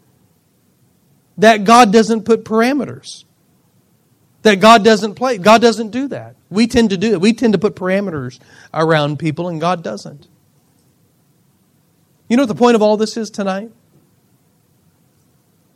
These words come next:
Do you know God, you know what God's only checklist is for a man or a woman who desires?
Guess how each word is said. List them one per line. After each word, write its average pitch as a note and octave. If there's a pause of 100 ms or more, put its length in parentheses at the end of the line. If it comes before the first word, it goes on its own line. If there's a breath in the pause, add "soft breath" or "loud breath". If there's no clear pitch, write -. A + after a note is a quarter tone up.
(1800)
Do G3+
you C#4
know D#4
God, G3
you G3+
know B3
what E3
God's F#3+
only G3
checklist F#3+
is F3 (1120)
for E3+
a D#3+
man F#3+
or E3+
a D#3+
woman F3
who E3
desires? D3+